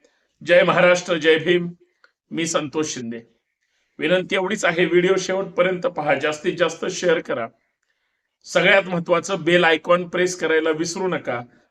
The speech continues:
आणि नवीन असाल, पहिल्यांदा पाहत असाल,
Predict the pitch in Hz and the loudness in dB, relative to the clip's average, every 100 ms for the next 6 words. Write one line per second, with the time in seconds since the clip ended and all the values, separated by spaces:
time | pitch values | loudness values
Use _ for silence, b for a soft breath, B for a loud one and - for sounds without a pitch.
0 | b _ - 185 190 165 175 _ _ _ | b _ 0 2 4 0 -4 _ _ _
1 | _ _ _ _ 139 175 220 214 190 170 | _ _ _ _ -2 2 4 4 4 0
2 | 143 147 175 180 214 196 185 180 170 170 | 0 -2 0 0 0 2 2 2 0 -2
3 | 160 139 123 | -4 -4 -6